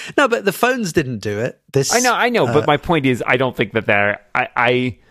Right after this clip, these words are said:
Speaker 2: I actually disagree with that. I don't think they would do them all in one swoop. <laughs> Like, I understand the appeal of, like, peeling the Band-Aid off, but I, I don't think that they are,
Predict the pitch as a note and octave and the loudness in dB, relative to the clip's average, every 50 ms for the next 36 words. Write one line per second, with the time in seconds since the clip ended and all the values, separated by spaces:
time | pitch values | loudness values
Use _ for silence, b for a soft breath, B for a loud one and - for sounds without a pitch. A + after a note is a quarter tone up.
0 | b _ - - C3 D3+ C#3+ C#3 - - B2 A2 G2+ F2+ - - G#2 E2 F#2 G2 | b _ -4 -2 0 0 0 0 -2 -2 -2 -2 -2 -2 -4 -4 -2 -2 0 0
1 | G2+ F#2+ F#2 F#2 F#2 E2+ E2+ F2 F#2 G#2 G#2 G#2 - G#2+ E2+ G2 G2 F#2 F2+ F2+ | 0 0 0 -2 -2 -2 -2 0 0 0 0 0 -2 -4 0 0 0 0 0 -2
2 | E2 G2 F2+ F#2+ F2 F2+ F#2+ F2+ F2+ F2 E2+ E2 E2 E2+ E2+ E2+ E2 - - - | -2 -2 -2 -2 -2 -2 0 0 0 -2 -2 -2 -2 -2 -2 -4 -4 -6 -6 -4
3 | F#2 E2+ D#2 - - - C3+ - - - - - - - - - - - C3+ - | -4 -4 -4 -8 -10 -2 -2 0 0 -2 -4 -10 -20 -20 -20 -18 -12 -10 -6 0
4 | - D3 D#3+ F3 F#3 G#3 A3 F#3+ E3 - - D#3+ D3+ C#3 B2+ A#2 A2 - A2 B2 | 2 2 4 4 2 2 2 0 0 0 2 0 2 2 2 0 0 0 2 2
5 | B2 B2+ B2+ B2 G2+ - A#2 G#2+ - - A#2+ A#2 A2+ A2 G2+ G2 F2+ - G2 G2 | 2 4 2 0 0 0 0 0 0 0 0 2 2 0 0 0 0 0 0 0
6 | G#2 G#2 A2+ A#2+ A#2+ B2 B2+ C3+ D3+ - - - b b b _ _ _ _ _ | 2 2 2 2 2 2 0 0 -2 -6 -10 -20 b b b _ _ _ _ _
7 | _ _ - C3 A#2+ G#2 F#2+ - - _ _ _ _ _ _ _ _ _ _ _ | _ _ 0 2 2 2 0 -4 -8 _ _ _ _ _ _ _ _ _ _ _
8 | _ _ _ - A2 G#2 G2+ G2+ G2+ G2 F#2+ F#2 F2 F2+ _ - _ - - G2+ | _ _ _ -2 0 0 0 0 -2 -2 -4 -6 -8 -12 _ -16 _ -4 -4 -2
9 | F#2+ - G2 F2 - - F#2+ - G2+ F2 - F#2 F2+ F2 F2 F2 F2 | -2 -2 -4 -4 -2 -4 -4 -4 -4 -4 -2 -2 0 0 -2 -2 -4